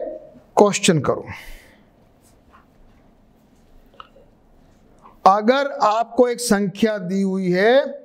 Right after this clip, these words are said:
तो वर्ग करने पे उसके इकाई स्थान पे क्या आएगा बताओ?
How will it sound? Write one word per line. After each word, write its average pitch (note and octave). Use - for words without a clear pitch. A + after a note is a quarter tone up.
तो F3+
वर्ग G#3+
करने G3
पे A3
उसके G3
इकाई F#3
स्थान F3+
पे E3+
क्या E3+
आएगा C3+
बताओ? A2+